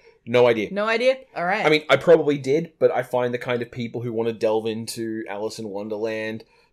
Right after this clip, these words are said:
Speaker 1: to negotiate what it really was all about are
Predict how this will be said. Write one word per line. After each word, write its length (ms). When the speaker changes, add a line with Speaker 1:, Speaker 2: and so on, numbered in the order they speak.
Speaker 1:
to 320
negotiate 600
what 120
it 120
really 520
was 200
all 180
about 540
are 360